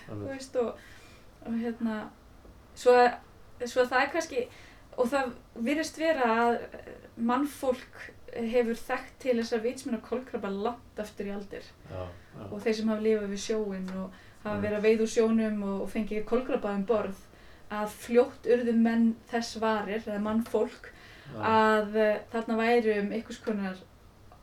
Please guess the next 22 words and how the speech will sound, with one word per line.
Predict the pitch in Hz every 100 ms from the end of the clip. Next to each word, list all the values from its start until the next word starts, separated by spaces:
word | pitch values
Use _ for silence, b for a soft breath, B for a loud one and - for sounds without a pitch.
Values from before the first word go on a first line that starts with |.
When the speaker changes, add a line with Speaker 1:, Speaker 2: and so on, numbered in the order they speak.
| -
Speaker 2:
óvenjulega | 220 262 294 226 208 196 190 202
lífveru | 226 196 190 196
Speaker 1:
Já. | 196
Speaker 2:
að | - 202
ræða | 226 226 202
miðað | 226 226 202
við | 220
flestar | 220 220 - -
aðrar | - 202 208
lífverur | 220 190 190
sem | -
Speaker 1:
Svo | 120
er |
örugglega | 135 139 139
ekki | 139
mjög | 123
gaman | 135 123 117
að | 113
lenda | 117 113
í |
svona | 107 110
risakolkrabba. | 139 139 117 - 98 98